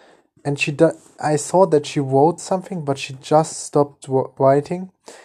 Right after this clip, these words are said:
and never apply, <laughs> never, never replied again. And yeah,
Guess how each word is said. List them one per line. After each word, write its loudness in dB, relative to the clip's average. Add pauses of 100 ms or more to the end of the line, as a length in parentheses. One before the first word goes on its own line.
(180)
and -2
never 4
apply, 0 (220)
<laughs> -18
never, 6 (600)
never 4
replied 4
again. 2 (320)
And 2
yeah, 4